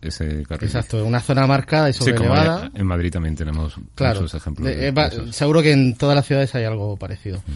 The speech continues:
Speaker 2: Entonces, claro, lo, eh, ellos piden que no, que se, que el carril bici esté más hacia el centro, pero claro, los ciclistas también nos quejamos de eso porque nos expone más, más a, a los coches,
Speaker 1: ¿Y
Speaker 2: a
Speaker 1: cómo,
Speaker 2: los
Speaker 1: cómo,
Speaker 2: autobuses.
Speaker 1: cómo es la ca-, es una calle grande, es una avenida grande?
Speaker 2: Sí,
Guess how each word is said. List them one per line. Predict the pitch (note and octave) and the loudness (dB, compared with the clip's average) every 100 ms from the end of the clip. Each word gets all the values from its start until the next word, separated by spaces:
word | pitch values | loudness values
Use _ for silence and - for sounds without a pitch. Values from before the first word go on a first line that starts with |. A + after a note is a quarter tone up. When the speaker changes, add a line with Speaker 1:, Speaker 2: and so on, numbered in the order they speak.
| - | -6
Speaker 2:
Entonces, | C3 A#2+ | -4 0
claro, | C3 A#2 - | 0 0 -2
lo, | A2 A#2 - | -8 -8 -8
eh, | C3 B2 A2+ | -4 -4 -4
ellos | B2+ C3+ A#2+ | -4 -4 -4
piden | C#3+ C#3+ D3+ D#3+ | 0 2 2 2
que | C3+ | 0
no, | B2 A2 | 0 0
que | G2 | -4
se, | G#2+ | -8
que | F#2+ | -8
el | G#2 | -8
carril | - G#2+ A2 | -6 -4 -4
bici | A#2 | -4
esté | B2+ - C3 D3+ - - - | -6 -4 -4 -4 -8 -20 -14
más | G#2+ G#2+ G#2+ G#2+ | -8 -4 -4 -6
hacia | A#2+ A2+ | -6 -6
el | G2 | -6
centro, | A2 A2 G2+ | -6 -6 -8
pero | G2+ G2+ | -10 -6
claro, | G#2+ - - - - - A2 | -8 -8 -16 -20 -20 -16 -8
los | A2 G2+ | -6 -4
ciclistas | - B2 A#2+ C3 | -4 -2 -2 -2
también | A#2+ B2 | 0 0
nos | A#2+ | 0
quejamos | A#2+ A#2+ A#2 | -2 -2 -2
de | A#2 | -2
eso | B2+ C3 C3+ | -4 -4 -6
porque | A#2+ - G#2 G2 F#2 G2+ | -8 -6 -6 -4 -4 -4
nos | G2+ | -4
expone | G2 A2+ A2 G#2 | -4 -2 -2 -2
más, | G2+ - | -4 -6
más | G#2+ - | -6 -4
a, | G#2 G2+ G2+ - - | -6 -6 -8 -14 -14
a | G#2+ | -8
los | G2 - | -6 -4
coches, | C#3 - A#2+ | -4 -2 -2
Speaker 1:
¿Y | |
Speaker 2:
a | A2 | 2
Speaker 1:
cómo, | G#2+ A2 | 2 2
Speaker 2:
los | A2 | 0
Speaker 1:
cómo, | A2+ | 0
Speaker 2:
autobuses. | A2+ E2+ | -2 0
Speaker 1:
cómo | G#2+ A#2 | 0 2
es | A2 | 0
la | G2 | -2
ca-, | |
es | F2 G#2 | -2 0
una | F#2 | 0
calle | G2 F#2 F2+ | 0 0 0
grande, | G2+ A2 | 0 -2
es | F2 | -2
una | F#2 | -2
avenida | F#2 F2+ F2 | 0 -2 -2
grande? | A2 A#2+ | -2 2
Speaker 2:
Sí, | E3 C#3+ | 4 4